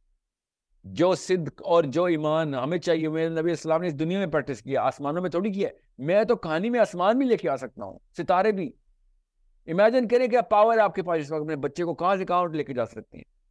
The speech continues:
तो इस्लाम पूरा का पूरा as is install हो सकता है, जो सहाबी के ज़हन में install किया नबी इस्लाम ने। हम भी कर सकते हैं बच्चों को। हम क्या करते हैं उस time? मैं आठ साल की बच्चियों से मिल चुका हूँ, उनको अपनी शादी की dates पता चल रही है।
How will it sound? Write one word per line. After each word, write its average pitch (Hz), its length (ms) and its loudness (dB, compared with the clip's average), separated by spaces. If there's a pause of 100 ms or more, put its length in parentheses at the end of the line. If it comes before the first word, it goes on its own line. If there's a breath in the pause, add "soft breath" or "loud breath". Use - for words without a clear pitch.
(280)
तो 190 60 -4
इस्लाम 202 460 2
पूरा 233 260 2
का 214 120 0
पूरा 214 480 2 (160)
as 208 320 4
is 208 280 0
install 175 480 2
हो 135 60 0
सकता 127 260 -4
है, 135 60 -2
जो 139 100 -4
सहाबी 131 340 -2
के 151 120 0
ज़हन 127 200 -2
में 127 100 -6
install 107 360 -4
किया 104 160 -6
नबी 104 120 -4
इस्लाम 95 300 -8
ने। 98 60 -8
हम 170 140 -2
भी 190 80 -2
कर 170 100 2
सकते 139 240 -6
हैं 120 80 -4
बच्चों 104 260 -8
को। 92 140 -14 (200)
हम 180 160 0
क्या 202 100 2
करते 185 240 0
हैं 185 60 -2
उस - 120 -8
time? 151 180 -4 (360)
मैं 202 120 2
आठ 220 280 6
साल 214 180 4
की 208 100 -4
बच्चियों 202 300 -2
से 208 100 -2
मिल 202 160 -4
चुका 185 160 -4
हूँ, 196 60 -2
उनको 196 140 -2
अपनी 196 160 -4
शादी 170 300 0
की 180 80 -6
dates 151 240 -4
पता 135 200 -6
चल 113 180 -6
रही 107 140 -8
है। - 80 -16